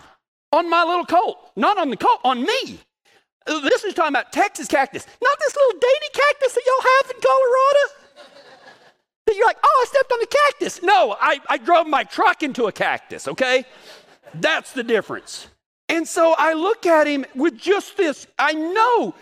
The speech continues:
just this horrified terror. And I said, "What if he bucks me off?" He goes, "Don't get bucked off."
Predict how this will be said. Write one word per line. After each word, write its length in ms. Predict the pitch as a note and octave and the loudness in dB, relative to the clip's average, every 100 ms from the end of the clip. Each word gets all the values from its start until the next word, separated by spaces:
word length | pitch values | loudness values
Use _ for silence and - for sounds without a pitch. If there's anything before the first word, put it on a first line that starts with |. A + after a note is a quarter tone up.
| _ | _
just 260 | - G#4+ - | -2 0 2
this 160 | F4 - - | -2 -2 -18
horrified 1200 | - - - A#4+ C#5 B4 D4+ - D4+ D4 C#4 - | -16 -8 2 6 6 6 0 0 2 2 0 -6
terror. 460 | C4+ F4+ A#4 E4 | -4 0 0 0
And 80 | C#4 | 2
I 120 | C#4+ | 0
said, 260 | - B3+ - _ _ _ _ _ | 0 -2 -2 _ _ _ _ _
"What 160 | D#4 E4+ | -4 -4
if 100 | E4 | -2
he 120 | D4+ | -4
bucks 380 | D4 D#4 D4+ - | 2 0 0 -8
me 180 | C4 C4+ | -4 0
off?" 340 | E4 E4+ A#3+ | 2 2 -2
He 100 | B3+ | -4
goes, 180 | G3 - _ _ _ - | -6 -8 _ _ _ -4
"Don't 300 | F#3+ G3+ G#3 | -2 -2 -4
get 180 | D#3 C#3+ | -10 -6
bucked 260 | B2 - | -10 -8
off." 220 | - - | -14 -16